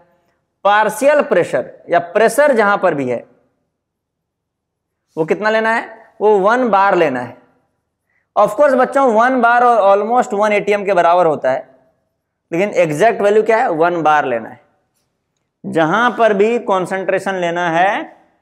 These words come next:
सेटअप करते समय, डब्बा बनाते समय, वहां पर कॉन्सेंट्रेशन अगर तुम वन मोलर ले लिए और प्रेशर वन बार ले लिए तो तुम बोलोगे ये सब स्टैंडर्ड कंडीशन पर चल रहा है। हाँ, एक और कंडीशन इसमें लगाना पड़ता है टेम्परेचर का।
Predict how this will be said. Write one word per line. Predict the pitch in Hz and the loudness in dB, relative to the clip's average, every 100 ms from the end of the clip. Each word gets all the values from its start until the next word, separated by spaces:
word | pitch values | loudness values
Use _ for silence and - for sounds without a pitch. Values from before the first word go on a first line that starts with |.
| _ - | _ -6
सेटअप | 175 160 202 - | -2 0 0 2
करते | 175 156 190 | 0 2 0
समय, | 151 156 175 185 | 0 -2 -2 0
डब्बा | 147 135 170 | -2 0 0
बनाते | 151 147 151 185 | 2 0 0 0
समय, | - 147 151 196 277 - _ _ _ _ _ _ _ 151 | -2 -2 0 0 -2 -10 _ _ _ _ _ _ _ -4
वहां | 139 156 | -2 0
पर | 185 175 | 0 -2
कॉन्सेंट्रेशन | 165 165 156 180 170 180 185 | -4 -4 -4 -4 -2 -2 -2
अगर | 185 185 185 | 0 0 -2
तुम | 190 175 | -6 -2
वन | 185 220 | 0 0
मोलर | 208 185 165 | 0 2 2
ले | 147 139 | 0 -2
लिए | 143 170 208 - _ _ _ - | 0 0 -2 -6 _ _ _ -2
और | 170 170 | 0 0
प्रेशर | 165 165 160 196 180 | 0 0 2 0 0
वन | 170 185 170 | -2 -2 0
बार | 165 | 0
ले | 156 160 | 0 0
लिए | 165 | -2
तो | 165 | -4
तुम | 160 160 | -6 -4
बोलोगे | 156 160 160 160 | 0 0 0 0
ये | 151 | -2
सब | 151 160 147 | -2 -4 -4
स्टैंडर्ड | - 156 151 156 165 208 226 220 | -6 -4 -4 -2 0 2 2 0
कंडीशन | - 156 151 151 160 147 | 0 -2 -2 -4 -6 -4
पर | 151 131 | -4 -2
चल | 135 | -6
रहा | 123 123 117 120 | -4 -4 -4 -2
है। | 127 123 - _ _ _ _ _ _ _ _ _ _ _ _ _ - | -2 -4 -10 _ _ _ _ _ _ _ _ _ _ _ _ _ -8
हाँ, | 135 | -2
एक | 196 233 233 | 2 2 2
और | 240 | 0
कंडीशन | 233 226 220 233 | 0 0 0 -2
इसमें | 208 220 | -2 -2
लगाना | 214 214 | 0 0
पड़ता | 202 202 165 | -2 0 0
है | - | 0
टेम्परेचर | 175 156 147 143 165 | -2 -2 -4 0 0
का। | 156 160 | 0 -4